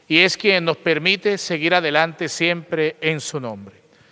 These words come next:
Pedimos por las intenciones del Papa Francisco,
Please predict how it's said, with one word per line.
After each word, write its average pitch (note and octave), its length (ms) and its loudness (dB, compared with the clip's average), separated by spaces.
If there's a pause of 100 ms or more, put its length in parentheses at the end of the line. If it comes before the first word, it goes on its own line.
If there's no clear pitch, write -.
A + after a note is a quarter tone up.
(720)
Pedimos G3 320 4
por G#3+ 140 4
las F3 160 4
intenciones F3+ 760 2
del F3 160 0
Papa E3 300 2
Francisco, D3+ 720 -4